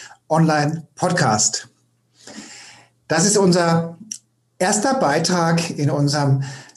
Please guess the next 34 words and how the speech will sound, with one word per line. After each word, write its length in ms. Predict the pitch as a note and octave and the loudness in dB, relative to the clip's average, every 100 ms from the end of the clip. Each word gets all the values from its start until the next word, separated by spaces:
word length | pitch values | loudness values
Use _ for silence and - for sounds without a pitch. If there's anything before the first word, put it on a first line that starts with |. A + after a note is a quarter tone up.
| _ | _
funkelnagelneuen 1600 | - G3+ A#3+ A3+ A3 G#3 D3+ D3+ F3 E3+ E3+ D3 D3 D3+ E3 E3 | 0 2 4 4 4 4 2 2 2 4 4 4 0 0 -2 -4
Spirit 760 | - - D#3 D#3 D#3 D#3 - - _ | -8 -4 -2 0 0 -4 -12 -18 _
Online 460 | C3 C3+ C3+ C3+ - - | -2 0 2 0 -2 -12
Podcast. 640 | - E3 E3+ - - - - - - - - _ | -4 -4 -2 -6 -6 -10 -12 -20 -20 -20 -20 _
Und 100 | D#3 | -2
diesen 160 | E3+ F#3 | 0 0
ersten 480 | F#3 F#3+ G3 A3 | 0 0 2 2
Beitrag, 600 | F#3+ D#3+ F#3 F#3 F#3 F#3+ | 4 4 2 2 2 0
den 200 | F#3 E3 | 0 -2
werden 240 | D#3 E3 D#3+ | 2 2 2
wir 80 | D3+ | 2
jetzt 280 | C#3 C#3 | 0 0
nutzen, 600 | C#3+ C3+ - A3+ C#4 - - - - - | -2 -2 2 2 2 -6 -20 -20 -20 -16
um 140 | - D3+ | -6 -2
ein 100 | D#3 | 0
bisschen 400 | F3+ - F3+ E3 | 0 0 0 2
was 200 | D#3 - | 0 -2
von 120 | D3 | -6
uns 300 | D3+ D3 - | -6 -4 -2
zu 80 | C3+ | -2
erzählen 680 | C3+ C3+ C3 E3+ F#3+ G3 - _ _ _ _ _ _ - | 0 0 2 4 2 0 -6 _ _ _ _ _ _ -6
und 80 | |
ein 120 | C3+ C3+ | 0 0
bisschen 300 | C#3 E3+ C#3+ | 2 0 0
was 160 | C#3 | 0
zu 100 | - | -2
erzählen, 460 | C3+ D3+ C#3+ D3 C#3+ - - - - | -2 0 0 -2 -4 -14 -20 -20 -12
was 200 | - C#3 | -6 -4
wir 60 | D#3 | -2
hier 120 | C3+ | 0
so 100 | C3 | 0
vorhaben. 840 | C3+ D3 D3+ D#3+ E3+ A#3 C#4+ - - _ _ _ _ _ _ _ _ - - | -2 0 2 2 2 2 0 -4 -14 _ _ _ _ _ _ _ _ -16 -4
Und 200 | D#3 E3+ | 2 4
deswegen, 580 | E3+ E3 F#3 F#3 F3 | 4 2 2 4 2